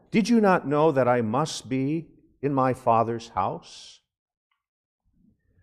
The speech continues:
Did you notice in this reading that no one seems to know what's going on except the boy Jesus? The religious leaders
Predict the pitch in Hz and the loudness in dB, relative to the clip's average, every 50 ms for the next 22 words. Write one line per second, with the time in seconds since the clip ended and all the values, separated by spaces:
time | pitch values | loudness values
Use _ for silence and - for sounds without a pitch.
0 | _ _ _ _ _ _ _ _ _ _ _ _ 240 196 208 233 226 202 165 156 | _ _ _ _ _ _ _ _ _ _ _ _ -16 -12 -8 -4 -2 0 0 0
1 | 127 95 87 90 - - 143 127 131 151 147 - - 131 143 156 170 139 117 110 | 0 0 -4 -6 -8 -8 -6 -6 -6 -6 -8 -8 -6 -4 -2 0 0 0 -2 -4
2 | 107 110 117 - - 139 151 170 214 262 294 311 277 190 123 95 73 - - - | -4 -6 -6 -6 -6 -4 0 4 6 8 8 8 8 6 2 0 -4 -8 -14 -14
3 | - - - 208 226 233 - - 196 185 180 208 226 208 196 - - - 214 220 | -10 -4 -2 0 0 0 -2 -2 -2 0 2 4 4 4 4 2 4 6 6 8
4 | 220 214 202 190 202 233 226 202 156 113 87 - - - _ _ _ _ _ _ | 8 8 6 6 6 6 6 4 2 0 -4 -8 -20 -20 _ _ _ _ _ _
5 | _ _ _ - 139 139 139 - - - - 226 233 240 202 - - - _ _ | _ _ _ -12 -12 -12 -10 -10 -12 -8 -4 -2 -2 -2 -2 -4 -10 -16 _ _
6 | _ _ _ _ _ _ _ _ _ _ _ _ _ - 143 135 127 170 185 180 | _ _ _ _ _ _ _ _ _ _ _ _ _ -8 -8 -8 -6 -4 -2 0
7 | 175 165 165 160 160 170 170 165 - _ _ _ _ _ _ _ - 254 262 277 | 0 2 2 2 0 0 -4 -6 -10 _ _ _ _ _ _ _ -16 -12 -8 -6
8 | 285 262 190 - - 90 73 - - - - - - - - _ _ _ _ _ | -4 -4 -4 -4 -6 -8 -10 -12 -14 -16 -14 -14 -14 -16 -20 _ _ _ _ _
9 | _ _ _ _ _ _ _ _ _ _ _ _ _ _ - 226 247 247 240 240 | _ _ _ _ _ _ _ _ _ _ _ _ _ _ 2 4 4 4 4 2
10 | 277 311 330 277 208 220 156 135 - - 160 185 208 208 190 196 190 190 185 | 2 2 0 0 0 -2 -2 -4 -4 -4 -2 0 2 4 6 6 6 6 4